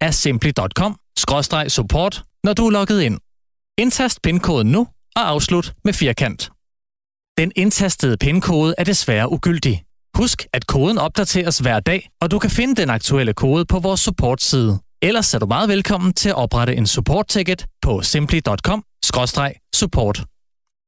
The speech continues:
Du stilles nu videre til første ledige supporter. Velkommen hos Simply dot com.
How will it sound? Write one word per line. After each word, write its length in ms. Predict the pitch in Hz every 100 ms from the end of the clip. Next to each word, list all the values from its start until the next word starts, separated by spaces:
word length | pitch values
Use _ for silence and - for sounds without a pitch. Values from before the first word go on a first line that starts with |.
| _ _ -
Du 100 | 131
stilles 360 | 117 135 98 -
nu 140 | 190
videre 360 | 196 196 226 214 -
til 140 | -
første 380 | 240 - 156 -
ledige 400 | 175 113 117 143
supporter. 480 | 147 185 139 104 110 - - _ _ _ _ _ _ _ _ _ 101
Velkommen 520 | 120 233 - 175 175 180 -
hos 160 | 208 208
Simply 440 | - 139 131 156 -
dot 140 | 156
com. 280 | - 135 98